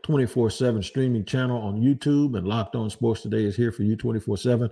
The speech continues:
covering the top sports stories of the day with the local experts of Locked On, plus our national shows covering every league. Go to Locked On Sports Today on YouTube and subscribe to the first ever national sports twenty-four seven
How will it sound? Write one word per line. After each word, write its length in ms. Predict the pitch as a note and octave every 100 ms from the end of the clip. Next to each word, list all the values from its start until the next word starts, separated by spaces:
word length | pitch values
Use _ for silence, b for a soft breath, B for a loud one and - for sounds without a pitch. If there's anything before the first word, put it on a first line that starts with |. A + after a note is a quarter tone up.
| B B B B -
covering 300 | D#3+ D#3+ D3
the 80 |
top 300 | C#3+ F3+ D3
sports 300 | A2 D#3+ C#3+
stories 320 | - E3+ D#3+ D3
of 120 | C3+
the 80 | B2
day 280 | D3+ E3
with 180 | D3 C#3
the 60 | C3
local 300 | D3 C#3+ C#3+
experts 500 | C#3+ - D3+ D3 D3
of 120 | A2
Locked 280 | C3+ B2+ -
On, 220 | C#3 C3+
plus 380 | - D#3 C3+ B2+ b b b b -
our 140 | B2
national 460 | B2+ B2+ A#2 A#2 A2
shows 380 | - A2 A2 -
covering 400 | A2+ G#2 G#2+ F#2
every 220 | F#2 G#2
league. 340 | G#2+ A2+ F2+ G#2
Go 120 | C3
to 80 | B2+
Locked 280 | B2+ A#2+
On 140 | C3+ A#2+
Sports 320 | - B2 -
Today 240 | A2 B2
on 140 | A#2 G#2
YouTube 460 | A#2 A#2+ B2+ A#2+
and 100 | A2
subscribe 540 | - - - A2+ G#2+ A2
to 80 | G#2
the 100 | F#2+
first 340 | A#2 A2 - _ -
ever 260 | A2 D#2+ D#2+ b b b b
national 480 | F2+ G2 F#2 G#2 F#2+
sports 420 | F2 - F2+ E2
twenty-four 460 | - G2+ F2+ - D#2+
seven 400 | - E2+ D2+